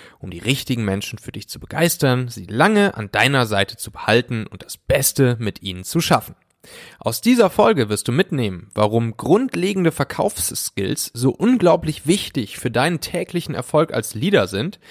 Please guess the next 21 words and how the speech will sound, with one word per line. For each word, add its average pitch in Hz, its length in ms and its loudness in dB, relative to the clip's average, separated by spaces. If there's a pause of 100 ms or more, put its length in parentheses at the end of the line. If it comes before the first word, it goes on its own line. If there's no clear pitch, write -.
(320)
wie 160 320 -2
Dirk 214 340 2
Kräuter 170 420 0
schnell 180 380 2
und 196 240 0
einfach 147 400 0
neue 156 380 4
Mitarbeiter 113 440 2
für 101 120 -8
sich 95 160 -12
findet 107 400 -2 (420)
und 190 380 2
wie 120 80 -2
seine 104 300 0
Zukunftsprognose 117 1400 0
für - 160 -10
Deutschlands 113 640 0
Politik - 600 -4
und 98 220 -6
Wirtschaft - 480 -4
aussieht. - 520 0